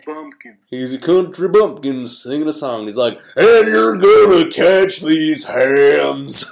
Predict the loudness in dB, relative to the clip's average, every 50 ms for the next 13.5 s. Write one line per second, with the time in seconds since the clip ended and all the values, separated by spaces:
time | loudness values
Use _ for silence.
0 | -12 -14 -12 -12 -12 -14 -14 -16 -16 -16 -18 -16 -18 -18 -18 _ _ -6 -6 -4
1 | -4 -2 -4 -4 -2 -2 -4 -4 -4 -4 -4 -6 -8 -10 -10 -8 -6 -6 -8 -8
2 | -12 -6 0 2 4 4 6 4 2 0 0 -2 -2 0 0 0 0 0 0 0
3 | 0 0 0 -2 -6 -8 -10 -10 -12 -12 -14 _ _ _ _ _ _ _ -20 -20
4 | -20 -18 -18 -14 -8 -6 -6 -6 -6 -12 -12 -10 -8 -6 -4 0 0 2 2 0
5 | 0 -4 -6 -10 -12 -16 -20 _ -14 -12 -12 -12 -12 -14 -16 -16 -14 -14 -14 -14
6 | -14 -14 -16 -18 -20 _ _ _ _ -20 -20 -20 -20 _ -20 -20 -20 -16 -8 -4
7 | -2 0 0 0 -2 -8 -16 -14 -14 -12 -12 -12 -10 -12 -12 -10 -8 -10 -10 -10
8 | -12 -16 _ -20 -14 -8 -6 -4 -2 -2 -2 -4 -4 -6 -8 -8 -10 -12 -12 -14
9 | -14 -14 -10 -6 -6 -6 -6 -6 -10 -10 -10 -8 -6 -4 -6 -6 -8 -12 -12 -10
10 | -10 -10 -10 -10 -12 -10 -10 -10 -12 -14 -18 -20 -18 -18 -18 -18 -16 -14 -8 -2
11 | 0 2 4 4 4 2 2 2 2 2 2 2 2 2 2 0 0 -2 -4 -10
12 | -10 -8 -6 -4 -4 -6 -8 -12 -14 _ -8 -6 -2 0 2 0 0 0 -4 -4
13 | -4 -2 -2 0 0 2 2 0 0 -4